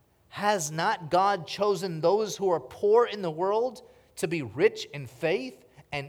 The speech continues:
heirs of the kingdom, which he has promised to those who love him? But you have dishonored the poor man. Are not the rich the ones who oppress you and the ones who drag you into court?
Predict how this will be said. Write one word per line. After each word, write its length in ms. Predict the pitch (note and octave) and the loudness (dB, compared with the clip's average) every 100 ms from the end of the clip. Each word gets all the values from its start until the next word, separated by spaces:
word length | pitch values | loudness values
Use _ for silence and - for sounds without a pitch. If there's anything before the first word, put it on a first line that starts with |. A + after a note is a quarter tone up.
| - | -8
heirs 540 | - F3 G3+ A#3 A3+ D#3+ | -2 0 2 2 2 -2
of 200 | - A#2+ | -10 -10
the 60 | |
kingdom, 640 | - - D#3+ G3+ B3 C#4 C#4 - _ _ _ | -12 -12 -8 -6 -2 -2 -4 -18 _ _ _
which 180 | D3 - | -10 -4
he 80 | G3+ | -2
has 160 | G3+ | -2
promised 500 | - - E3+ G#3 G#3+ | -4 0 0 0 -4
to 80 | F#3+ | -4
those 300 | D#3+ F3+ F3+ | 0 0 0
who 100 | F3 | -4
love 240 | D3+ D#3+ F#3 | 0 0 0
him? 240 | C4 D4+ - _ _ _ _ _ _ _ _ _ _ _ _ _ _ _ _ _ _ | -6 -8 -18 _ _ _ _ _ _ _ _ _ _ _ _ _ _ _ _ _ _
But 220 | C3+ F#3 F3 | 0 0 0
you 300 | D#3 C#4 B3 | -2 0 2
have 440 | G3+ E3+ D#3 D3 - _ | 6 6 4 0 -14 _
dishonored 680 | G3 F#3 A3+ C#4 C#4+ A#3+ D3+ | -4 0 2 4 4 2 0
the 60 | |
poor 300 | C#3 E3 D3 | -6 -6 -6
man. 360 | A#2 G#2+ E2 F#2 F#2 _ _ _ _ _ _ _ _ _ _ - | -6 -10 -12 -18 -20 _ _ _ _ _ _ _ _ _ _ 2
Are 280 | F#3+ G3+ F#3 | 6 6 4
not 400 | E3+ G#3 B3 G3+ | 2 2 4 4
the 120 | G3+ | 2
rich 480 | D3 A3 C#4+ - - | 6 6 6 0 0
the 80 | |
ones 380 | E3+ G3 A#3+ G3+ | 2 2 0 -4
who 160 | - G3+ | -2 0
oppress 520 | - - A#3 B3 - | 0 4 4 4 0
you 200 | C#4 D#4 | -8 -6
and 220 | - F3+ | -4 -2
the 80 | E3+ | -2
ones 400 | D#3+ G#3 A#3+ G#3+ | 0 -2 -2 -6
who 120 | G3+ | -8
drag 460 | D3 C3 F3+ G#3 F3+ | -8 0 2 2 -2
you 140 | G3 | -4
into 140 | G3+ G3 | -4 -6
court? 560 | - G#3 B3+ - - | 0 2 2 -2 -14